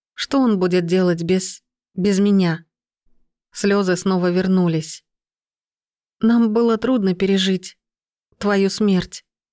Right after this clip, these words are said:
Мама, понимающе кивнула. «Не плачь, моя дорогая. Нам остаётся только надеяться, что он будет сильным». Мы вместе вышли на улицу.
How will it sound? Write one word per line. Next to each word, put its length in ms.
Мама, 300
понимающе 640
кивнула. 680
«Не 160
плачь, 360
моя 280
дорогая. 680
Нам 220
остаётся 520
только 320
надеяться, 640
что 220
он 160
будет 260
сильным». 520
Мы 220
вместе 400
вышли 300
на 200
улицу. 640